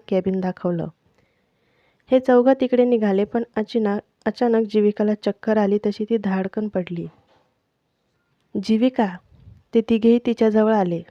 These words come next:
आश्रमातले काम करणारे धावत पळत आले. जीविकाला तिथेच एका रूममध्ये ठेवलं. तिच्यासाठी डॉक्टर बोलवला. "काय झालं डॉक्टर?" दीपकने डॉक्टरांना विचारलं.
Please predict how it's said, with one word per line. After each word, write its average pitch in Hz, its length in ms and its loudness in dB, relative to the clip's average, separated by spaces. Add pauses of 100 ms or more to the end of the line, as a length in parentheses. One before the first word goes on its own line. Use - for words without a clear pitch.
(380)
आश्रमातले 214 580 -2
काम 202 320 -2
करणारे 208 440 0
धावत 196 360 -2 (120)
पळत 202 300 0
आले. 165 240 -4 (1700)
जीविकाला 233 560 4
तिथेच 226 520 0
एका 226 280 2
रूममध्ये 220 480 0
ठेवलं. 180 440 -2 (1080)
तिच्यासाठी 214 560 0
डॉक्टर 202 460 -4
बोलवला. 180 540 -2 (2000)
"काय 233 200 4
झालं 240 280 4
डॉक्टर?" 190 400 0 (520)
दीपकने 202 500 0
डॉक्टरांना 202 560 2
विचारलं. 180 520 0